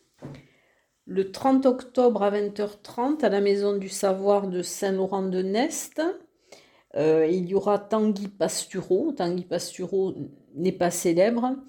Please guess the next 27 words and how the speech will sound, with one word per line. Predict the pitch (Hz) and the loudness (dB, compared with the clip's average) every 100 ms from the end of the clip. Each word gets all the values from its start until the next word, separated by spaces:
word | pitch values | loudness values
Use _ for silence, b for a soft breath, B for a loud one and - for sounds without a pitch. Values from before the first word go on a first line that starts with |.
| B B - | B B -10
Alors, | 220 | -8
c'est | - 190 | -6 -4
un | 196 196 | 0 2
habitué | 196 196 - 202 | 0 -2 -6 -4
des | 170 175 165 170 | -2 -2 0 2
ondes | 196 220 196 | 2 0 -4
sur | - 175 | -8 -4
R | 180 185 | -4 -4
T | 175 | 0
L, | 165 202 | 2 2
France | 202 180 170 175 | 0 -6 -4 -2
Inter, | 160 160 196 220 214 | -2 -2 2 4 4
à | |
l'humour | 170 170 175 175 _ | 0 -2 -4 -10 _
corrosif | 208 196 190 185 196 185 - - - | 2 2 2 0 -2 -4 -8 -14 -10
et | 160 | -10
pince | - 175 165 165 | -2 -2 0 -4
sans | - 156 | -4 -2
rire. | 151 220 269 269 285 B B B B B B | -2 0 -2 -2 -6 B B B B B B
Et | 185 | -2
son | 180 214 196 | 0 0 0
spectacle | - 220 208 - - 254 262 - 208 | 0 0 -2 -4 4 4 4 -4 -4
part | - 226 208 190 | -2 -2 0 -2
d'une, | 170 185 175 170 | -2 -2 0 2
euh, | 165 160 160 160 - | 4 2 0 -6 -2
constatation | 220 214 226 220 196 190 - 175 | 0 0 0 0 0 0 -4 -4
simple : | 165 - 208 254 - | -2 0 2 2 0